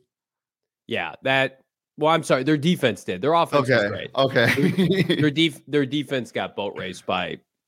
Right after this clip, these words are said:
Speaker 1: by, uh, Kirk Cousins. So I
Speaker 2: Justin
Speaker 1: think we're
Speaker 2: Jefferson.
Speaker 1: get-, Justin Jefferson.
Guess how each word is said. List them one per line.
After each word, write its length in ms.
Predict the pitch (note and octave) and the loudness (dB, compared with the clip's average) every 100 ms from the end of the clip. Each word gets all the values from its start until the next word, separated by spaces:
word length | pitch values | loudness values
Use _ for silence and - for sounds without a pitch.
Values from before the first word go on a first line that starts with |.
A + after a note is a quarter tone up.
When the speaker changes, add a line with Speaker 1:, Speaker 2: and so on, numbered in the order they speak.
| _ _ _ | _ _ _
Speaker 1:
by, 260 | A2 F#2+ F2 | 2 2 0
uh, 220 | F2 D2 | -2 -4
Kirk 200 | - A2 | -2 -2
Cousins. 380 | - F2 - - | 0 -2 -4 -10
So 240 | - - - _ _ _ _ | -6 -6 -8 _ _ _ _
I 120 | A2+ D#3 | 0 0
Speaker 2:
Justin 160 | F3 | 2
Speaker 1:
think 140 | G2 - | -2 0
we're 40 | |
Speaker 2:
Jefferson. 120 | D#3 | 0
Speaker 1:
get-, 160 | C#3+ - _ _ - | 0 -4 _ _ -10
Justin 360 | A#2 B2+ - A2+ | 0 0 0 -6
Jefferson. 420 | F#2 - - - | -6 -8 -20 -20